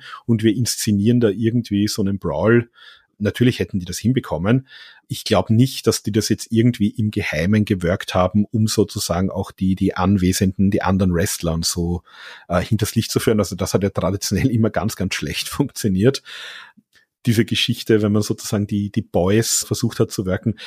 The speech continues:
Nein, also natürlich, ich glaub, wir hätten uns alle gewünscht, dass die irgendwann das Kriegsseil betra-, also dass das vielleicht, ja, das war echt, dass sich die an einen Tisch setzen, dass die mal das Kriegsbeil begraben, dass die sagen, okay, jetzt, äh, machen wir eine Story draus, jetzt verdienen wir alle miteinander Geld damit. Dann hätte sicherlich auch E W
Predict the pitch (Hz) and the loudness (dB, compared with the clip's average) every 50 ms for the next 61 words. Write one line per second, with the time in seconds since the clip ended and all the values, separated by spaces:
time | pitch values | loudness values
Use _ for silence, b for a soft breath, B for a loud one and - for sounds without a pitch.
0 | B B B B B - 123 147 151 - - - 120 110 117 113 - 165 180 147 | B B B B B 0 2 2 2 0 0 0 2 4 4 4 4 4 4 4
1 | 98 - - - - 101 90 120 101 104 - - 117 113 - - 92 117 131 127 | 2 0 -2 -4 -4 -2 0 0 0 0 0 0 -2 -2 -2 0 0 0 2 2
2 | 107 107 113 123 - - - 117 - - 120 104 110 113 123 113 110 104 104 107 | 2 2 2 2 0 0 -2 -2 -2 -2 -2 -2 0 0 0 0 0 0 0 2
3 | 110 110 113 110 - - - - 110 117 - - 123 107 113 117 - - - - | 0 0 -2 -4 -6 -6 -4 -4 -4 -4 0 2 2 2 2 2 -2 -6 -10 -10
4 | - - - - - 110 - - 120 110 - - - - - 107 104 110 - - | -14 -12 -8 -6 -6 -6 -2 0 0 2 2 0 0 0 0 2 2 2 2 0
5 | 90 95 120 113 95 - - - - - 151 160 - - - b b b b b | 0 0 0 0 -2 -4 -8 -6 0 0 0 0 0 -4 -14 b b b b b
6 | b b b _ - 101 - - 110 - - 117 110 107 101 101 - - 160 - | b b b _ 0 0 0 0 0 2 2 2 4 4 2 2 0 0 0 0
7 | - - 135 123 - - - 123 107 110 - - - 110 107 101 104 101 - - | 2 2 2 2 2 0 -2 0 2 0 0 0 0 0 0 0 0 -4 -2 0
8 | 113 123 123 - - - 104 107 110 - 107 - 107 98 101 104 113 110 107 107 | 0 0 0 -2 0 2 2 2 2 0 0 0 2 2 4 4 2 2 2 2
9 | 104 98 - - 104 - 95 95 98 - - 104 101 107 110 107 101 98 - - | 0 -2 -2 -4 -4 -4 -2 -4 -4 -4 -2 0 2 4 4 4 2 0 -2 -6
10 | - - 98 92 98 98 95 92 92 104 95 92 - - 90 90 110 107 - 95 | -4 -2 -2 0 0 0 -2 -2 0 -2 -2 -2 -2 -2 0 2 2 2 2 0
11 | 95 - - 98 - - 104 - 101 101 104 98 98 101 98 95 92 95 92 98 | -2 -2 -4 -6 -6 -8 -6 -4 -2 0 0 0 0 0 -2 -2 -2 -2 -2 -2
12 | 90 87 87 90 90 - 85 104 127 - - 87 90 113 - - - B B B | -2 -2 -2 -4 -4 0 0 0 0 0 0 2 4 2 2 2 -2 B B B
13 | B B B B B B B - - 107 104 - 113 - 127 123 - 123 107 104 | B B B B B B B -6 -4 -2 -2 0 0 0 0 0 0 0 0 0
14 | - 123 110 - 82 98 104 - - 101 113 120 120 120 123 | 0 -2 -2 -2 -4 -4 -2 -2 -2 2 4 4 6 6 4